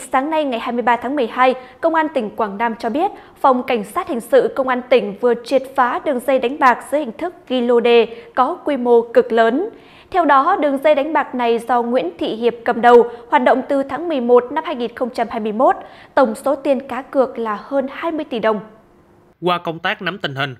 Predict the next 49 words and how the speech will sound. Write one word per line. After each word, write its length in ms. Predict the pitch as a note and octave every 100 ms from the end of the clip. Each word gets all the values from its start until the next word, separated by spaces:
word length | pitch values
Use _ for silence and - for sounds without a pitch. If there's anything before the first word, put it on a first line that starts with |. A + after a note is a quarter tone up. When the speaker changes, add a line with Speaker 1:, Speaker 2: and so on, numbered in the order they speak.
| _ _
Speaker 2:
công 180 | G3 G3+
an 180 | G3+ G3+
nghi 100 | F#3+
ngờ 260 | F3 D3 C3+
trên 160 | F3+ D3+
địa 100 | D3
bàn 240 | C3+ B2
thị 120 | C#3
xã 220 | - B2+ D#3
Điện 260 | C3 C3
Bàn 200 | C#3 B2+ - _ -
có 100 | F3
nhóm 300 | E3+ F3+ G#3
người 240 | D3 B2+ B2
do 120 | C#3
Nguyễn 200 | C3 D3
Thị 120 | C3+
Hiệp, 200 | C3 B2 _ _
ba 120 | D3+ D3+
mươi 120 | D3
lăm 180 | C#3 C#3
tuổi, 300 | A#2 E3 - _ -
ngụ 160 | D3 D3+
phường 320 | D#3 C#3 C3+
Điện 160 | A2+
Nam 160 | C#3 D3+
Bắc, 140 | G#3 - _ _
thị 140 | C#3 C#3+
xã 200 | C3 E3
Điện 220 | B2 C#3
Bàn, 220 | C#3 C3 _ _ -
cầm 180 | D#3 D3+
đầu 180 | C#3+
tổ 160 | C#3 B2
chức 180 | G#3 G#3
đánh 200 | F3 A3
bạc 180 | C#3+ C3 _ _
và 100 | D#3+
đánh 200 | D#3+ G#3
bạc 180 | F#3 C#3+ -
dưới 140 | F#3
hình 180 | G3 B2+
thức 240 | G3 A3+
ghi 180 | D3+ D3+
lô 200 | D3 C#3+
đề 180 | C#3+ B2
quy 180 | - C#3+
mô 160 | C#3
lớn. 220 | C#3 D3